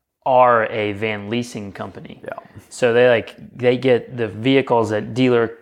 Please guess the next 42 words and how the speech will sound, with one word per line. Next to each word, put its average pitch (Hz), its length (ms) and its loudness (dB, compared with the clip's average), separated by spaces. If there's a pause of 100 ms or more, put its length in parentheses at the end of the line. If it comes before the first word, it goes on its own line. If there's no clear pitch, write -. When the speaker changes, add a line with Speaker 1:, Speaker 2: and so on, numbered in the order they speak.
(160)
Speaker 1:
incentives, 117 680 -2
and 110 300 -2
they, 120 260 2
you 127 80 2
know, 101 180 2
like 104 200 -2
a 92 40 -12
Ford 110 320 0
dealer 117 320 2
would 101 200 -4
get, 110 400 0
Speaker 2:
Mm-hmm. 87 380 -10
Speaker 1:
and 120 160 -6
then 110 180 0
they 104 260 -4
lease 113 340 2
them 110 180 -2
to 104 80 -4
people, 110 420 -2
and 110 120 -4
then 107 180 -4
they 107 100 -2
build 135 480 2
off 117 280 4
of, 107 140 -2
like, 107 240 0
the 107 80 -2
one 117 340 -2
year 113 200 0
off 110 280 2
lease 113 300 -6
vehicles 110 560 -4
with 101 220 -10 (440)
just - 180 -4
a 127 40 -2
f-, - 100 -14
you 127 100 -2
know, 107 120 2
they 110 100 2
have 107 220 2
a - 40 2
f-, 101 140 -6